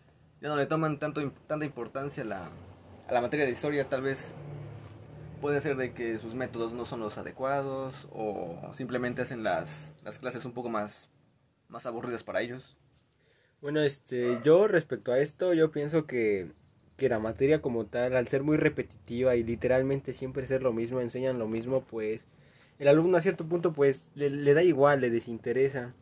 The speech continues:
Speaker 2: no le motiva, puesto que no descubre algo nuevo, vaya, o sea, como repito,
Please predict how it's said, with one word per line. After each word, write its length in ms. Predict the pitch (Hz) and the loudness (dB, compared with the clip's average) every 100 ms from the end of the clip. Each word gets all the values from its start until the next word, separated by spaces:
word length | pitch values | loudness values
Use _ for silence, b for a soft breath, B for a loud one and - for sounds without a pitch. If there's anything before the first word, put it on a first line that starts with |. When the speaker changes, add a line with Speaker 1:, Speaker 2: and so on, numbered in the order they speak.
| - - | -20 -4
Speaker 2:
no 140 | 135 | 0
le 80 | 139 | 2
motiva, 520 | 120 113 127 120 117 | 2 0 2 2 2
puesto 520 | - 110 110 - 113 | -2 -4 -4 -6 -8
que 80 | 117 | -2
no 100 | 131 | 4
descubre 360 | 139 - 135 135 | 2 2 2 2
algo 200 | 123 120 | 4 2
nuevo, 400 | 147 165 120 113 | 2 2 4 4
vaya, 300 | 127 123 113 | 2 2 0
o 60 | |
sea, 240 | 117 120 117 - | 0 -2 -2 -6
como 220 | 117 113 | -8 -4
repito, 460 | 113 113 139 - | -2 -4 -4 -6